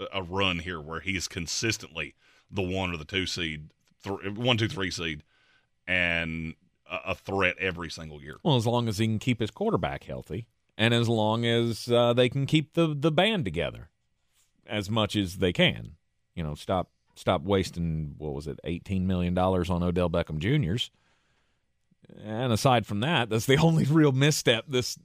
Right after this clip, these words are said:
Speaker 2: front office has had.
Speaker 1: It, it really helps when you have a team that can draft like this. I, you know, ain't it funny? The teams that we talk about being so good in the draft, Detroit, Kansas City, Baltimore.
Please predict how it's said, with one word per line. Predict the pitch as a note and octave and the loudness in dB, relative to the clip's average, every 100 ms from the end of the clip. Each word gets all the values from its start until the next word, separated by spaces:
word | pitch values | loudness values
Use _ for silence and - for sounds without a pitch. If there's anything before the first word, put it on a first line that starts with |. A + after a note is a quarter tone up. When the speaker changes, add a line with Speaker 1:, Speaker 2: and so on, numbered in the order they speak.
| _ | _
Speaker 2:
front | - C#3 C3 | 2 4 4
office | D3 G#2 E2+ | 2 0 -2
has | F#2 | 0
had. | D#3 C3+ C#2 - _ _ _ _ _ _ _ _ _ _ _ _ _ _ - | 2 2 0 -10 _ _ _ _ _ _ _ _ _ _ _ _ _ _ 0
Speaker 1:
It, | A2 A#2+ | 2 4
it | A#2 | 2
really | C#3 F3 D#3 | 4 4 6
helps | D3+ B2 C3 | 6 4 0
when | B2+ | 2
you | A2 | 4
have | B2 | 2
a | A2+ | 2
team | A#2+ A#2 | 0 0
that | G#2+ | -2
can | A#2+ | -4
draft | F#2+ F#2 E2 D#2+ | -4 -4 -4 -8
like | D2 | -14
this. | D#2+ C#2+ _ _ _ _ _ _ _ _ F#2+ | -16 -20 _ _ _ _ _ _ _ _ -8
I, | A2 | -6
you | A2 | -4
know, | G#2+ - | -6 0
ain't | B2 D3 | 0 0
it | B2 | -2
funny? | C3 A#2 D2+ _ _ - | -4 -4 -6 _ _ -8
The | G2 | -6
teams | - G#2+ A#2 A#2+ | -2 -2 0 -2
that | G#2+ | -4
we | |
talk | A2+ F#2+ - | -2 -2 -2
about | D#2+ - | -10 -10
being | D#2 | -14
so | - - - D#3 | -10 -8 -8 -10
good | D3 C#3 | -10 -10
in | |
the | B2+ | -10
draft, | B2+ B2+ F#2+ _ _ _ _ _ _ _ _ _ _ _ | -8 -6 -8 _ _ _ _ _ _ _ _ _ _ _
Detroit, | _ - - F2+ G2 G2 - _ _ _ _ _ _ _ _ | _ -18 -10 -6 -6 -8 -12 _ _ _ _ _ _ _ _
Kansas | _ _ - | _ _ -16
City, | - F2+ F2 E2+ F2 _ _ | -12 -8 -8 -10 -16 _ _
Baltimore. | - F#2 F2 - C2 | -8 -8 -8 -16 -20